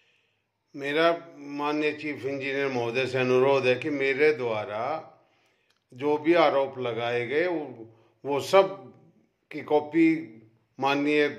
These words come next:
लोकायुक्त को भेज दी। अब ये उनकी पीए को भी मैंने WhatsApp कर दिया और इनके WhatsApp पे भी मैंने भेज दिया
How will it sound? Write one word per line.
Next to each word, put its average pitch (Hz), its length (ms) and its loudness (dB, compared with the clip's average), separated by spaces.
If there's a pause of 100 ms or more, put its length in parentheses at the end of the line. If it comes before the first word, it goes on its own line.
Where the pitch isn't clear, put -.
(320)
लोकायुक्त 135 680 0
को 127 160 2
भेज 113 340 -8
दी। 160 180 4
अब 165 220 6
ये 160 60 -2
उनकी 156 380 -2
पीए 151 400 2
को 165 180 0
भी 151 160 -2
मैंने 156 260 0
WhatsApp 147 520 0
कर 151 80 0
दिया 156 240 2
और 175 100 0
इनके 196 240 2
WhatsApp 147 400 2
पे 135 60 -6
भी 127 120 -8
मैंने 131 180 -2
भेज 107 240 -4
दिया 98 280 -8